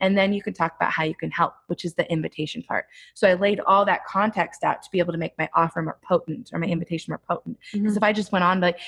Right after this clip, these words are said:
Speaker 1: "Hey guys, the B A is available. Go ahead and hop in and grab your spot." It's
Speaker 2: It's
Speaker 1: like,
Speaker 2: like a drive-by
Speaker 1: "Ew."
Speaker 2: shooting.
Speaker 1: It's, like,
Speaker 2: <laughs> Yeah.
Speaker 1: disgusting.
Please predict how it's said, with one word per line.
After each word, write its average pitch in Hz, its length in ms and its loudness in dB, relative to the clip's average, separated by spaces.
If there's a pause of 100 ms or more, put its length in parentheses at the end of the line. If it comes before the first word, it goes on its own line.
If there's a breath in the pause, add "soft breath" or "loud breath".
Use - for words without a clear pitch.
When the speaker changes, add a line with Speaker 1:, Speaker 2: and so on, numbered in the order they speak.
(120 loud breath)
Speaker 1:
"Hey 339 140 4
guys, 339 340 6
the 269 60 -4
B 277 180 4
A 285 60 6
is 311 160 2
available. 240 520 4
Go 208 140 4
ahead 262 220 6
and 262 60 2
hop 277 220 4
in 330 120 2
and 269 80 0
grab 269 180 4
your 311 60 -2
spot." 330 380 6
It's 220 100 -10
Speaker 2:
It's - 20 -2
Speaker 1:
like, 269 140 2
Speaker 2:
like 269 100 4
a - 20 2
drive-by 427 420 4
Speaker 1:
"Ew." 247 60 0 (120)
Speaker 2:
shooting. 240 380 2
Speaker 1:
It's, 226 100 -8
like, 302 200 2
Speaker 2:
<laughs> - 20 -10
Yeah. 349 60 2 (100)
Speaker 1:
disgusting. 330 420 2